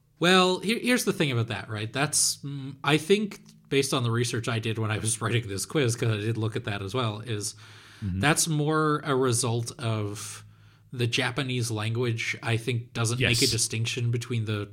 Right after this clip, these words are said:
Speaker 1: sound for an L and an R.
Speaker 2: Mm.
Speaker 1: So when you translate
Speaker 2: Is it
Speaker 1: the Japanese name, either one would be correct.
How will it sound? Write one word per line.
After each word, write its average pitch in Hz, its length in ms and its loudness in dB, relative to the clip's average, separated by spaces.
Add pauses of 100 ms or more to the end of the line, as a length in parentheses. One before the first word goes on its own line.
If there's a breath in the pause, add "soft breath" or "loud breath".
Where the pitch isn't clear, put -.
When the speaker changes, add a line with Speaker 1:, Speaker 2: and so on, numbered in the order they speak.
(120)
Speaker 1:
sound 117 520 2
for 104 200 -4
an 104 80 -8
L 107 260 -6
and 101 80 -8
an 98 120 -10
R. 110 440 -6 (680 soft breath)
Speaker 2:
Mm. 123 240 4 (680 soft breath)
Speaker 1:
So 107 640 -2 (540)
when 120 200 2
you 113 100 0
translate 120 640 2
Speaker 2:
Is 117 80 8
it 113 100 -2 (120)
Speaker 1:
the 127 260 0
Japanese 117 560 0
name, 104 540 -2 (260)
either 117 340 4
one 120 300 2
would 123 200 2
be 131 120 -6
correct. 135 600 -4